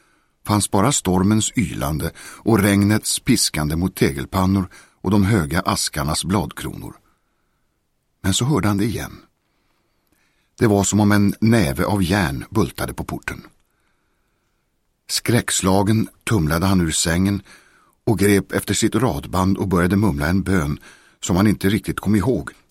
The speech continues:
men som skulle skydda mot onda krafter, och så gick han ut i portvalvet och lyssnade i mörkret. Då hördes de tre tunga bultningarna än en gång,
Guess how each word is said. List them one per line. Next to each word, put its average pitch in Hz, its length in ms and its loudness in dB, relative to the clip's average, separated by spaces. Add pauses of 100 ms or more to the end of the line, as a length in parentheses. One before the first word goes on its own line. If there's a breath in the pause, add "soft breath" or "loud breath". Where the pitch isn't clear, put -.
(120)
men 117 140 4
som 117 120 2
skulle 110 240 0
skydda 98 320 2
mot 113 160 -2
onda 90 300 -2
krafter, - 560 -6 (680 soft breath)
och 104 100 -2
så 101 100 2
gick 104 160 2
han 101 120 4
ut 73 140 -4
i 98 40 0
portvalvet 85 800 -4 (120)
och 107 140 0
lyssnade - 480 0
i 95 80 -2
mörkret. - 560 -8 (1300)
Då 104 100 -2
hördes 90 380 2
de 107 140 0
tre 92 320 2
tunga 78 360 0
bultningarna 82 580 0
än 98 160 2
en 113 80 2
gång, 90 280 0